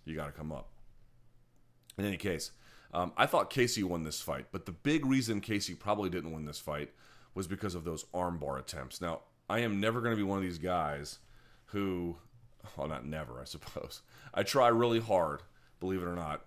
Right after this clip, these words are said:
to be a guy who doesn't get on here and says, "This is what fighters should do." Fighters should do whatever fighters feel like they need to do to win. That's always gonna be the answer. Always. They don't hire me as coaches, nor should they, 'cause I'm not qualified to be one. I'm not an expert.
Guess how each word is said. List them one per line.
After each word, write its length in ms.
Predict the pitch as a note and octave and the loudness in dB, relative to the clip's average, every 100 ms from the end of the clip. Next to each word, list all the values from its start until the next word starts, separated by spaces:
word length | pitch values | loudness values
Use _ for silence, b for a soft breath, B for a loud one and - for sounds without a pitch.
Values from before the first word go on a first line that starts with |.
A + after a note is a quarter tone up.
| - | -12
to 120 | - E2 | -8 -6
be 440 | D#2+ F#2+ F#2 F2 | -2 -2 -2 -4
a 60 | F2 | -6
guy 340 | D#2+ F2 E2 | 0 2 2
who 120 | D#2+ D#2 | -2 -6
doesn't 320 | F2+ F2 E2 | -6 -6 -4
get 120 | E2+ | -2
on 160 | E2+ E2 | -2 -2
here 160 | D#2 | -6
and 100 | D2+ | -6
says, 260 | - D2+ D2 | -4 -6 -2
"This 260 | C#3 F3 | -2 -2
is 100 | E2 | -4
what 180 | D2+ D2+ | -8 -10
fighters 440 | - A2 B2 B2+ A#2 | 0 2 2 -2 -6
should 260 | - A2+ | -6 -4
do." 380 | G#2+ G2 D2 C2 B B B B B | -2 -2 -2 -8 B B B B B
Fighters 240 | A#2+ C#3 C#3+ | 2 2 2
should 120 | G#2+ | 4
do 100 | A#2 | 6
whatever 280 | G#2+ G#2 G2 | 6 4 2
fighters 340 | G2 F2+ F2+ | 2 2 0
feel 100 | F#2+ | 0
like 120 | F2 | 0
they 100 | F2 | 0
need 160 | F2 D#2+ | -4 -6
to 60 | |
do 100 | D#2+ | -6
to 80 | D2 | -6
win. 320 | C2+ C2+ A1+ A#1 _ - | -8 -12 -14 -18 _ -10
That's 220 | F2 - | -8 -8
always 400 | - G2+ F#2+ E2+ | 0 2 2 0
gonna 160 | F2 D#2+ | -4 -6
be 120 | D#2 | -8
the 180 | C#2+ C#2 | -10 -10
answer. 360 | B1 - - - _ _ _ - | -10 -12 -16 -20 _ _ _ 0
Always. 520 | F2+ D2 C2 - - b b b b - | 0 0 -6 -12 -16 b b b b -6
They 80 | G2+ | -2
don't 140 | G2 | -2
hire 240 | F2+ F#2+ F#2 | 0 0 0
me 120 | E2 | -4
as 120 | D2 | -8
coaches, 480 | - A2+ A2+ B2 - _ _ - | -2 -2 0 -4 -6 _ _ -12
nor 260 | D#2 F2+ F2 | -6 -4 -4
should 240 | - F3 | 0 0
they, 300 | G#2 F#2+ A2 - _ | 2 0 0 -10 _
'cause 140 | D#2+ | -10
I'm 120 | F2 G2 | -6 -4
not 220 | F2 - | -4 -4
qualified 580 | F#2 F2 E2+ F#2 E2+ D#2+ | -2 -2 -2 0 -2 -2
to 60 | |
be 200 | D2 D#2 | -8 -8
one. 260 | C#2+ C2 B1 - - | -8 -10 -14 -18 -14
I'm 160 | - D#2+ | -8 -6
not 180 | D#2+ D#2 | -4 -6
an 100 | E2 | -4
expert. 500 | G2+ - A2 A2 | -4 -2 0 -2